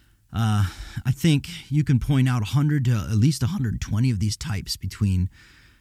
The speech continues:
even just Joseph and Jesus. Isn't that crazy? A hundred, at least a hundred, of these types between them.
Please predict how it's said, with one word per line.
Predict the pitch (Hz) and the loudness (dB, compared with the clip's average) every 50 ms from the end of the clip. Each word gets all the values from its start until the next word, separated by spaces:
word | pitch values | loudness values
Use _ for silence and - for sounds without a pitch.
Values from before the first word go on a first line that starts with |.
| _ - | _ -6
even | - 131 135 120 120 107 92 - | 0 2 2 4 4 4 2 2
just | - 113 104 - _ | 0 -2 -2 -2 _
Joseph | - - - 117 120 131 - - 135 123 - - - _ - | -4 2 4 4 4 4 2 2 0 0 0 -4 -12 _ 4
and | 113 101 98 | 6 6 6
Jesus. | 90 - - 107 104 101 113 120 123 - - - - - - _ | 6 6 4 4 4 2 0 -2 -4 -4 -4 -4 -6 -8 -8 _
Isn't | - 117 101 127 139 | -2 0 2 2 2
that | 127 - - | 2 0 -2
crazy? | - - 110 98 95 - - 107 101 - - - _ _ _ _ _ _ _ _ _ _ _ _ _ _ _ _ - | -4 -4 -2 -2 -2 -2 -4 -6 -6 -8 -12 -20 _ _ _ _ _ _ _ _ _ _ _ _ _ _ _ _ -4
A | - | -4
hundred, | - - - - 220 226 208 151 - 104 - - | -4 -4 -2 2 4 4 4 2 0 -2 -2 0
at | - 135 139 | 0 0 0
least | - 156 170 220 240 247 233 - - | 2 4 4 6 6 4 4 0 -2
a | 123 | -4
hundred, | - - - 131 101 - - - - - _ _ _ _ - _ _ - - | -4 0 0 0 0 0 -4 -10 -16 -20 _ _ _ _ -20 _ _ -6 -4
of | 110 101 | -2 0
these | 110 107 - - | 2 2 0 0
types | - - - - 147 120 90 - - - | -4 -6 -6 -2 -2 -2 -2 -4 -6 -10
between | - - - - - 113 98 98 | -8 -8 -6 -4 -2 -2 -2 -2
them. | - - - - | -2 -6 -8 -10